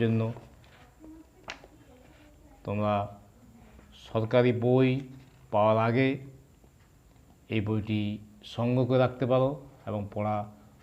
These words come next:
শুরু করতে পারো। রায় মার্টিনের এই বইটি যথেষ্ট তোমাদের উপকারে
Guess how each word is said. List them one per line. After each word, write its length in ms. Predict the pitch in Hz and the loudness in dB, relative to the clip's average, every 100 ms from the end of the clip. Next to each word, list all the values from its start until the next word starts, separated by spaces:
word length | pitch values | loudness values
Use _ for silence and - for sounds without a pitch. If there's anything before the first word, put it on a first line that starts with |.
| - - | -20 -8
শুরু 200 | 120 123 | -2 0
করতে 220 | 123 120 113 | 0 -2 -2
পারো। 180 | 123 123 120 - - - - - _ _ _ - - - - - - 107 | 0 0 -2 -10 -20 -20 -20 -20 _ _ _ -20 -20 -20 -20 -20 -12 -4
রায় 160 | 104 110 | 0 0
মার্টিনের 440 | 104 107 107 104 104 - - - _ _ - - - - - - - - - - - - | -2 -2 -2 -4 -8 -18 -20 -20 _ _ -20 -20 -20 -20 -20 -20 -20 -20 -20 -20 -20 -8
এই 60 | 107 104 | -4 -2
বইটি 320 | 107 107 107 107 - - - | -2 0 0 -2 -8 -20 -12
যথেষ্ট 320 | 107 135 127 - 110 | -6 -4 -4 -4 -4
তোমাদের 280 | 104 101 107 113 - - _ - - - - 98 | -4 -2 -4 -8 -18 -20 _ -20 -20 -20 -16 -10
উপকারে 340 | 95 90 | -8 -8